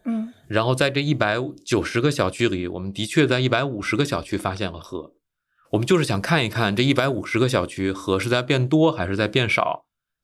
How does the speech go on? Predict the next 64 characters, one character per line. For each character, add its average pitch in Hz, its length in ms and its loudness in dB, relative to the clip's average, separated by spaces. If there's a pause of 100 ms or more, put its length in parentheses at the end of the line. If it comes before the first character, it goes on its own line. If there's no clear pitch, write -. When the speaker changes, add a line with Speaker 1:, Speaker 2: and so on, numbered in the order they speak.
Speaker 2:
到 160 100 2
底 156 120 0
有 143 100 6
什 104 140 -2
么 123 80 0
东 156 160 6
西 147 100 2
在 135 140 2
影 120 200 4
响 98 220 2
它 98 140 -2
们 98 160 0
数 - 160 -2
量 98 160 2
的 87 40 -6
增 92 200 -2
加 92 120 -2
和 90 140 -8
减 90 180 -6
少。 87 280 -12
Speaker 1:
嗯。 226 240 -4 (260)
Speaker 2:
我 98 80 -4
们 117 80 2
发 143 160 0
现 143 160 4
了 117 60 2
一 117 60 2
个 139 100 4
让 143 160 2
我 98 80 2
们 90 100 -4
非 165 140 4
常 143 180 2
意 160 140 0
外 151 240 2
的 90 200 -2
情 80 280 -12
况， 90 260 -8 (200)
我 135 120 0
们 147 100 6
曾 160 160 4
经 165 140 4
觉 117 160 4
得 139 180 2
河 117 220 0
多 165 160 6
的 147 80 4
地 123 160 0
方 95 320 -4
会 - 240 -2
持 - 160 -6
续 113 160 -2
增 120 180 -2
加， 120 300 0 (400)
但 139 140 2
是 139 120 0
去 131 220 0
年 113 180 4
河 101 280 2
最 151 200 4
多 113 220 2
的 104 100 2
区 107 300 -4
域， 101 240 -4